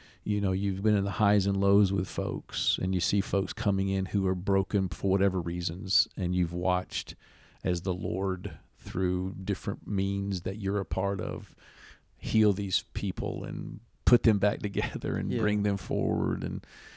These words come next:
Speaker 1: so tho-, that kind of a weekly, regular walking with people, um, I, I miss that. I mean, that, it, it, that, that doesn't mean it's not available in the present. It's just, it's just in a different way.
Speaker 2: Right.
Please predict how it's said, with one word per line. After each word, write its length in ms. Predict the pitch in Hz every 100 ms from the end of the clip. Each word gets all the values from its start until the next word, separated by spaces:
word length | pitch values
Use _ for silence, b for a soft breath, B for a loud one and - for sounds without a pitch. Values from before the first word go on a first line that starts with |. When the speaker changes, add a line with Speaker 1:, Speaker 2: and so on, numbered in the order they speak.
| B
Speaker 1:
so 400 | - - 113 113 -
tho-, 240 | 123 131 -
that 260 | 123 123 -
kind 400 | - 139 139 120
of 140 | 104
a 100 | 107
weekly, 1200 | 98 98 110 123 - - 120 117 113 110 107 107 b b b b b b _ _ -
regular 800 | 107 107 107 104 107 104 101 95
walking 1040 | 107 95 104 - - 110 101 98 98 101 101
with 420 | 98 101 98 -
people, 680 | - 101 - 92 - - - - 120
um, 480 | 87 90 90 92 -
I, 160 | 98 92
I 140 | 98
miss 320 | 95 95 92
that. 260 | - 92 113
I 40 |
mean, 100 | 131
that, 160 | 147 -
it, 180 | - - -
it, 720 | - - - 127 - 113 -
that, 220 | 135 -
that 120 | 151 135
doesn't 240 | 127 110
mean 120 | 110
it's 120 | 98
not 120 | 104 98
available 580 | 95 104 131 139 101 92
in 80 |
the 60 | 92
present. 380 | - 78 98 104
It's 160 | 113 -
just, 220 | 139 -
it's 180 | 135 -
just 200 | 139 -
in 80 | 120
a 80 |
different 520 | 98 95 117 - 107 -
way. 200 | 92 95
Speaker 2:
Right. 320 | 107 101 98